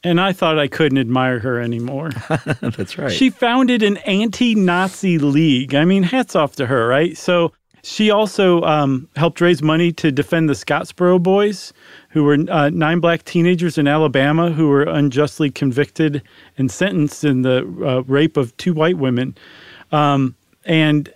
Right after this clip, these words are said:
Speaker 1: there was a really big, um, push by the American Communist Party to, to basically rescue these boys from this unjust system. And she was,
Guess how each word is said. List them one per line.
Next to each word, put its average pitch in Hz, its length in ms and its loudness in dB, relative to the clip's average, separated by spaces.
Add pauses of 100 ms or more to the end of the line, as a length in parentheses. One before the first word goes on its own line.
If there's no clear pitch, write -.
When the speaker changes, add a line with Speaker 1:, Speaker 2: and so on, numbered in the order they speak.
Speaker 1:
there 165 260 0
was 170 260 0 (640)
a 185 120 0
really 175 560 2 (420)
big, 202 320 0 (260)
um, 139 300 2
push - 420 -2
by 151 220 2
the 135 240 2 (300)
American 165 520 0
Communist 160 600 0
Party 139 440 0 (360)
to, 123 200 -4 (480)
to 156 160 0
basically 180 460 0
rescue 151 420 0
these 127 180 -2
boys 135 340 0
from 127 360 -2 (240)
this 131 240 -4
unjust 143 580 0
system. - 560 -4 (460)
And 156 360 2
she - 240 -2
was, 202 460 2